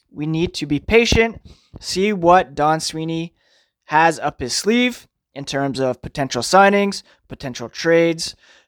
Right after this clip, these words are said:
but also we need to wait and see if there's any more clarity in terms of whether or not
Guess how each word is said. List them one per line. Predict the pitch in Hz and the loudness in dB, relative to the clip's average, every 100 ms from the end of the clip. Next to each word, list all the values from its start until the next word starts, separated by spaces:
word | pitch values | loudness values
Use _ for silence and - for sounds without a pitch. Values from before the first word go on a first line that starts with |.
| - | 0
but | - - | 4 4
also | 170 196 208 - 175 170 | 6 4 4 -2 0 0
we | 151 165 | -2 -6
need | 165 160 | -6 -6
to | 156 | -6
wait | 143 160 170 - | 0 2 2 -2
and | 143 139 | -8 -8
see | - 175 170 160 - - - _ _ - | -4 0 0 0 -6 -20 -20 _ _ -6
if | 185 | -4
there's | - 170 | -2 -2
any | 170 165 | 0 2
more | 147 | 2
clarity | 143 - 190 202 156 143 139 - | 0 0 2 2 2 -2 -8 -10
in | 135 147 | -16 -12
terms | 143 143 131 | -8 -6 -6
of | 131 | -8
whether | 131 139 143 143 | -2 -2 0 0
or | 160 | 0
not | 139 131 131 | -2 -4 -6